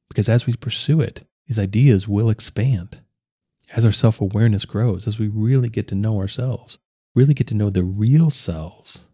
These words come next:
beyond ideas that we've had implanted from other people, beyond the person we've been trying to be all along, when we really get to know who we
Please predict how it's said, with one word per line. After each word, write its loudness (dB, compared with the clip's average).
beyond 2
ideas 2
that -6
we've -2
had 0
implanted -2
from -6
other -2
people, -4
beyond 0
the -8
person -4
we've 0
been -2
trying 4
to 0
be 2
all 4
along, 0
when -4
we -2
really 2
get -2
to -2
know 2
who -8
we -10